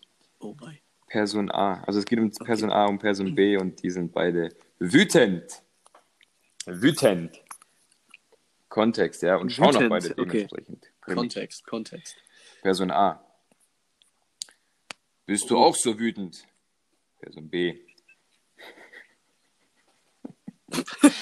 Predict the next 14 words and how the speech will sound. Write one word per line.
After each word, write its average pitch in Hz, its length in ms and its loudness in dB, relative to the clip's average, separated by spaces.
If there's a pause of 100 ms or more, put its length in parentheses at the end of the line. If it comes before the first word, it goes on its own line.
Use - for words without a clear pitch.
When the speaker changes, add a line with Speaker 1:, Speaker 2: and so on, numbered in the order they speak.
(420)
Speaker 1:
Was? - 380 -2 (300)
Wer 214 140 2
Speaker 2:
Ja, 127 120 6
Speaker 1:
ist 123 80 0
der 135 60 6
Speaker 2:
behalte 147 280 4
Speaker 1:
normale 165 180 0
Speaker 2:
diesen 127 140 -8
Satz 123 280 -4
Speaker 1:
Mensch, - 120 -8
Speaker 2:
auf 104 100 -10
jeden - 20 -14 (100)
Speaker 1:
sagt 104 100 -12
Speaker 2:
Fall 110 100 -4